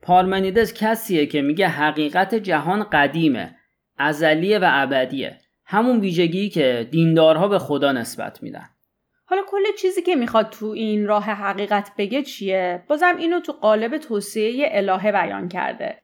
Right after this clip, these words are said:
Speaker 2: که حواس گمراه کننده است و نمیشه بهشون اعتماد کرد. میگه ما با این که تغییر و حرکت و تولد و مرگ رو می‌بینیم، اما اینا حقیقتاً اتفاق نمی‌افتن، وجود ندارن، توهمن.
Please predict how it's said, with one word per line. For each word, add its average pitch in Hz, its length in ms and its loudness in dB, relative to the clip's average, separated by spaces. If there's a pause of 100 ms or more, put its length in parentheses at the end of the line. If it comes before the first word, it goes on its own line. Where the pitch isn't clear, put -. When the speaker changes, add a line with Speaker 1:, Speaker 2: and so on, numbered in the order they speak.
Speaker 2:
که 240 120 -4
حواس 220 640 0
گمراه 196 460 -2
کننده 208 460 -2
است 311 200 -2
و 208 100 0
نمیشه 226 320 0
بهشون 180 420 -4
اعتماد 175 460 -6
کرد. - 360 -8 (280)
میگه 285 200 -2
ما 392 240 6
با 247 120 4
این 320 260 2
که 240 140 0
تغییر 208 640 -2
و 214 100 0
حرکت 190 640 -2
و 202 80 -4
تولد 190 600 -4
و 196 80 -2
مرگ 214 340 0
رو 190 100 -4
می‌بینیم، 185 760 -2
اما 262 220 -2
اینا 254 180 0
حقیقتاً 202 600 -4
اتفاق 220 500 -4
نمی‌افتن، 185 640 -4
وجود 180 360 -8
ندارن، 185 560 0
توهمن. 180 720 -4